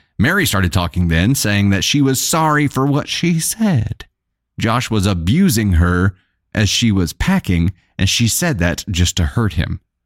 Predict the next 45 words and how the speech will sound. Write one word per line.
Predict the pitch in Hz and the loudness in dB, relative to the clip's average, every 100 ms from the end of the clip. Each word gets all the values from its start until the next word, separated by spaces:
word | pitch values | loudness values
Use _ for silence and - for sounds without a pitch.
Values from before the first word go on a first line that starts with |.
| _ _ - | _ _ -2
My | 101 | 0
wife | 92 123 139 | 2 0 -2
turned | - 139 123 | -2 0 0
to | 110 | 0
her | 143 120 95 | 0 2 2
and | 87 107 | 0 2
told | 104 | 2
her | 101 | 2
that | 95 82 | 2 0
she | 107 | 0
better | 90 92 | 0 0
find | 87 90 85 | 0 0 0
a | |
good | 80 85 92 | -2 -2 0
lawyer | 80 53 - 92 - - | -2 -2 -4 -8 -12 -4
to | 85 | -2
reply | 80 - 101 | -2 -2 -2
to | 101 - | -2 -2
our | 113 101 | -2 0
lawyers. | 80 64 60 53 - - _ _ _ | -2 -4 -4 -6 -8 -10 _ _ _
At | - 80 | -8 -4
last, | 101 120 90 - - - | -2 0 -2 -4 -8 -4
she | - | -2
told | 98 90 95 | 0 0 0
Josh | 85 131 - 87 - | -2 -2 -2 -6 -4
that | 87 87 | -2 -2
if | - | 0
he | 104 | 0
wanted | 98 107 90 | 2 0 0
to | 120 | 0
meet | 139 151 - | 2 0 0
me, | 87 87 95 _ _ - 85 | 2 2 0 _ _ -8 -2
go | 95 95 117 | 0 2 0
and | - 95 - | 0 -2 0
first | 113 120 - | -2 -2 0
make | 101 104 - | 0 0 -2
things | 101 104 82 | 0 2 2
right | 92 110 - | 0 0 -2
for | - | -2
me, | 85 85 82 - | 2 2 0 0
and | 104 85 | 2 2
then | 87 92 | 2 2
slammed | - 78 71 67 | 0 -2 -2 -2
the | - | -2
door. | 90 101 62 50 | -2 -2 -2 -8